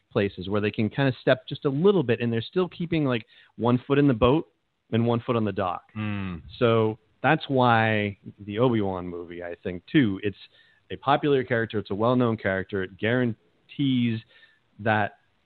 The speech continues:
Speaker 1: people who are casual Star Wars fans know Obi-Wan Kenobi.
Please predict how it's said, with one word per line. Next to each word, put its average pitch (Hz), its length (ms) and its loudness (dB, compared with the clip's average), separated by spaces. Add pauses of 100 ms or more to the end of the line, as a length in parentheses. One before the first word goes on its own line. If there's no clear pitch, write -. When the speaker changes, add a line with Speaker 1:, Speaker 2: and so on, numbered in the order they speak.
(140)
Speaker 1:
people 143 240 4
who 120 120 2
are 104 100 0
casual 120 580 0
Star 170 260 4
Wars 170 240 0
fans 190 320 0 (320)
know 139 320 6
Obi-Wan 110 460 -2
Kenobi. 110 420 -2